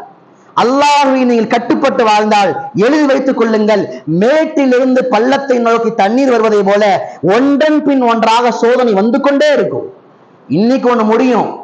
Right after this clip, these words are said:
ஆனா நாளைக்கு ஒண்ணு ஆரம்பமாகும், நாளைக்கு ஒண்ணு முடியும், நாளான்றைக்கு ஒண்ணு ஆரம்பமாகும். அதனால் கண்ணியமான அல்லாஹ்வின் அடியார்களே, மார்க் என்ன சொல்லுதுன்னா, அல்லாஹ் உன்னை பிரியப்படுறதுனால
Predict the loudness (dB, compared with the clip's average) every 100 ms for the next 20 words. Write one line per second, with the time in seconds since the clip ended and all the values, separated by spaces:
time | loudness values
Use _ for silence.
0 | -20 _ -2 0 2 2 0 0 0 2
1 | 2 0 0 -2 -8 -14 -20 -10 -2 0
2 | 2 0 0 0 2 0 0 0 0 -2
3 | -8 -8 -2 0 2 0 0 0 0 2
4 | 0 0 -2 -2 -10 -18 -20 _ _ _
5 | _ -6 -2 0 0 0 0 0 0 0
6 | 0 0 0 0 0 0 -2 -4 -10 -2
7 | 0 0 0 -2 -2 -2 -2 -2 0 0
8 | 0 -4 -4 -2 0 0 0 -2 -2 0
9 | 0 0 0 0 0 0